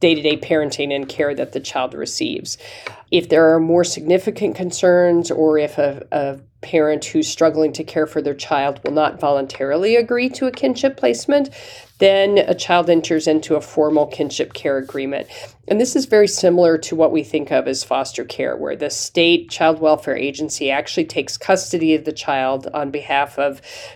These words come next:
meeting the child's safety needs. And then the child welfare agency places the child in a home that is suited to care for that child. And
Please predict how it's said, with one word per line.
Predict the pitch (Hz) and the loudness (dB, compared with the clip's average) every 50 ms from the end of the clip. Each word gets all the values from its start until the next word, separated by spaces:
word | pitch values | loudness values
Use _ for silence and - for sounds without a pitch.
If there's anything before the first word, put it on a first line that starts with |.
| - - - _ - | -20 -20 -18 _ -6
meeting | - 160 160 151 143 139 139 | -2 0 0 0 0 -2 -4
the | 139 | -4
child's | 135 - - 143 139 135 - | -4 -2 0 0 0 0 -2
safety | - - 170 160 160 156 - - 139 | -2 0 2 0 0 0 -4 -8 -8
needs. | 123 127 127 120 123 123 120 - - - - - - - - - - | -6 -8 -8 -10 -10 -10 -10 -12 -12 -12 -16 -20 -20 -20 -18 -8 -4
And | 156 160 160 165 | -2 0 2 4
then | 180 190 196 208 202 | 4 4 4 4 6
the | 190 185 170 - - - | 4 4 4 0 -6 -12
child | - - 190 156 151 156 | -6 -2 0 0 2 4
welfare | 165 160 156 156 - - - 151 151 147 143 | 4 4 4 2 0 -4 -6 -4 -4 -4 -6
agency | - - 147 147 143 143 151 147 - - - - 147 139 | -6 -4 -6 -6 -6 -6 -10 -10 -8 -6 -6 -6 -6 -6
places | 135 - - 214 240 233 - 226 196 - - | -2 2 4 4 4 4 2 0 0 2 0
the | 165 | -2
child | 160 - - 170 151 151 151 151 151 147 | -4 -4 -2 0 0 2 2 2 2 0
in | - - 165 160 | 0 0 2 2
a | 160 | 2
home | 156 - - 151 147 147 147 147 143 139 | 2 2 2 2 4 2 0 -4 -4 -2
that | 151 147 143 147 | 0 0 2 0
is | 143 143 139 - | -2 -2 -4 -4
suited | - - - - - - 160 151 151 151 139 135 | -6 -6 -6 -4 0 2 2 2 2 -2 -6 -8
to | - 147 | -12 -14
care | - - - 156 147 139 | -12 -8 -6 -6 -6 -6
for | - - | -6 -6
that | 151 143 127 - - | -4 -2 -4 -4 -4
child. | - - 311 330 - 196 170 165 165 160 - - - - - - - - _ _ - | -4 0 2 2 4 4 4 4 2 2 -2 -8 -18 -18 -20 -20 -20 -20 _ _ -4
And | 175 175 165 165 165 170 165 170 | -2 0 2 2 2 0 0 -4